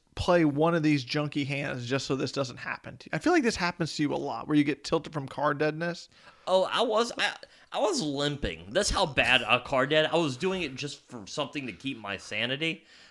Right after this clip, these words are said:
Speaker 2: but it was just so bad that it was just, I don't know. I, I get so tilted from this.
Speaker 1: Yeah, I know. I, I don't under-, like, that's like how you don't get tilted whenever, uh, you check down queen high and lose to a pair of deuces.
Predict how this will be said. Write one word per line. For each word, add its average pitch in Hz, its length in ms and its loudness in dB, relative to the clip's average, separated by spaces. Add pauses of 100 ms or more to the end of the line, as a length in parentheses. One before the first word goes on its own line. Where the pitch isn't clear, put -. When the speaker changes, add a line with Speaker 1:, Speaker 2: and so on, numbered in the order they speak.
(100)
Speaker 2:
but 190 120 2
it 180 100 -2
was 165 160 -2
just - 340 -10
so 135 240 -4
bad 110 480 -4
that 113 100 -2
it 95 80 -6
was 110 200 -4
just, 101 340 -10 (100)
I 135 140 0
don't 139 120 -4
know. 113 140 0
I, 113 200 -4 (480)
I - 100 0
get 208 180 -4
so 160 260 0
tilted 127 460 -2
from 85 220 -10
this. 82 340 -8
Speaker 1:
Yeah, 320 200 -4
I 190 120 -6
know. 220 200 0
I, 170 380 2
I 185 40 6
don't 202 180 0
under-, 185 200 -2
like, 160 240 0
that's 180 240 2
like 165 280 0
how 156 120 2
you 160 120 4
don't 170 160 2
get 151 160 -4
tilted 143 400 0
whenever, 139 540 -2
uh, 143 300 0
you - 140 -6
check - 360 -2
down 143 240 0
queen 143 240 -6
high 135 220 -2
and 143 120 -6
lose 143 200 -2
to 139 140 -4
a 135 40 -8 (380)
pair 147 140 2
of 131 60 0
deuces. 165 560 0